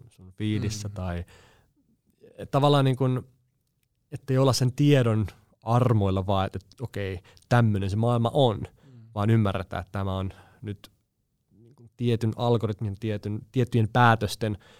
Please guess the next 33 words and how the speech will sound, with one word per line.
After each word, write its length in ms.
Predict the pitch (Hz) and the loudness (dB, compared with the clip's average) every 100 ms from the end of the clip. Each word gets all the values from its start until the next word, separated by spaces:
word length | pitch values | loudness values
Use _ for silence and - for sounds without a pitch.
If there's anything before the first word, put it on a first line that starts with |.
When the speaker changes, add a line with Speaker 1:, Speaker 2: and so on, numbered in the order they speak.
| _ | _
Speaker 1:
myötä 320 | 120 110 107 113 - _ - 160 117 | -2 -2 -2 -6 -8 _ -20 -20 -20
kuratoitu. 540 | - 117 101 113 113 131 | -8 -4 -2 -4 -4 -6
Speaker 2:
Mm. 220 | 123 110 107 113 _ _ _ _ | -6 -10 -12 -20 _ _ _ _
Speaker 1:
kuratoitu. 220 | 135 131 | -4 0
Speaker 2:
Ehkä 140 | 135 139 | 0 0
se 40 | |
on 100 | 127 | -4
just 180 | 127 - | -6 -8
se, 80 | 120 | -10
mikä 220 | 117 120 | -8 -6
lisää 280 | 120 117 113 | -6 -8 -10
meissä 320 | 110 117 117 | -10 -12 -14
sit 120 | 104 | -16
sitä 180 | - 117 | -16 -8
tekijyyttä 680 | 117 113 120 104 120 - 117 | -6 -6 -10 -14 -16 -14 -12
ja 100 | 117 | -10
sitä 260 | 123 117 | -10 -10
omistajuutta, 720 | 107 110 110 - - 120 - 120 | -8 -10 -12 -12 -14 -14 -16 -16
että 100 | 117 | -14
me, 180 | 120 117 | -14 -14
meille 240 | 127 117 | -16 -12
annetaan 400 | 113 113 107 107 | -10 -10 -12 -16
niitä 140 | 107 - | -18 -16
työkaluja, 560 | 104 104 - 57 - 113 - _ _ _ | -14 -12 -10 -10 -10 -12 -16 _ _ _
itse 120 | _ | _
asiassa 240 | 113 98 110 | -18 -14 -12
digitaalista 600 | 104 113 110 117 113 117 | -10 -10 -10 -10 -10 -10
lukutaitoa, 800 | 113 120 117 113 113 117 120 117 117 _ | -12 -14 -16 -16 -16 -16 -18 -18 _ _
Speaker 1:
Mm. 340 | 127 123 104 98 _ _ - | -18 -16 -16 -20 _ _ -12
Speaker 2:
jonka, 480 | 107 104 110 117 113 _ _ _ _ _ | -10 -8 -8 -10 -20 _ _ _ _ _
jonka, 400 | 160 131 104 101 | -18 -12 -12 -12
tota 380 | 117 117 113 113 | -12 -14 -12 -12
niin, 200 | 110 107 | -10 -10